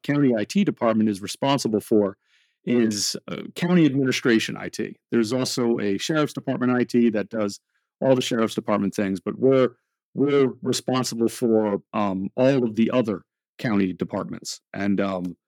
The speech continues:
one of the ways that Passaic County is unique is we have a fiber optic network that stretches through the entire county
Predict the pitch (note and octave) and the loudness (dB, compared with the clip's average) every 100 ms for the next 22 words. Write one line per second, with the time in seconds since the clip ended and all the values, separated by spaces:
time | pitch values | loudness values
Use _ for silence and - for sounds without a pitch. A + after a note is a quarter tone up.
0 | _ _ _ - B2+ C#3+ B2 B2 B2 A#2 | _ _ _ 0 4 4 4 4 2 0
1 | A2+ A2+ G#2+ A#2 - A#2+ G#2+ B2+ A2 G#2 | -2 -6 -6 -8 -2 0 0 0 0 0
2 | G2 - B2 A#2 G2+ A#2 F3 C3 - - | -2 0 0 0 0 2 2 0 -4 -2
3 | A2 A2 G2+ - - A#2 A2 A#2 A2 G2+ | 0 0 -2 -6 -2 0 2 0 0 -2
4 | G2+ G#2+ G2 - - C#3 A#2+ A#2 A#2+ A2+ | -6 -10 -10 -12 -4 -2 0 0 0 -2
5 | - G#2+ F#2 F#2 - G2 - G#2+ G#2+ - | -4 -6 -8 -10 -8 -6 -4 -4 -4 -4
6 | E3 E3 D3 B2+ B2+ A#2+ A2+ A2+ A2+ A#2 | 2 2 4 2 2 -2 0 0 0 -2